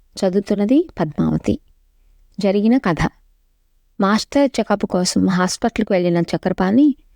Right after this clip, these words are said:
అక్కడికి వచ్చిన వృద్ధ దంపతులకు సహాయం చేస్తాడు. తన ఫోన్ నెంబర్ వాళ్ళకిచ్చి అవసరమైతే కాల్ చేయమంటాడు. ఇక ఏది బంధం పెద్ద కథ చివరి భాగం చదవండి. పెద్ద కథ చివరి భాగం వినండి.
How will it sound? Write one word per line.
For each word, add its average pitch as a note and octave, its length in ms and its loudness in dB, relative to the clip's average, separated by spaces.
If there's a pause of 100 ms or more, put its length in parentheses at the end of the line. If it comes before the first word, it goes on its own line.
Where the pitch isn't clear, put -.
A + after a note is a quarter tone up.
(300)
అక్కడికి G3+ 360 -2
వచ్చిన F#3+ 420 0
వృద్ధ G3+ 340 -2
దంపతులకు F#3+ 680 0
సహాయం F#3 480 2
చేస్తాడు. - 600 -4 (920)
తన G3 100 2
ఫోన్ A3 340 2
నెంబర్ A#3+ 280 4
వాళ్ళకిచ్చి F#3 760 0 (480)
అవసరమైతే F#3+ 600 0
కాల్ F#3 320 0 (100)
చేయమంటాడు. - 560 0 (920)
ఇక G3+ 120 -2
ఏది G#3 340 2
బంధం E3+ 500 2 (640)
పెద్ద E3+ 240 -2
కథ F#3+ 260 -2 (240)
చివరి - 540 -4
భాగం F#3 320 0
చదవండి. D3 560 0 (1000)
పెద్ద F3 260 -2
కథ F3 220 -2 (360)
చివరి F3 340 -2
భాగం F#3+ 420 4
వినండి. F3 480 2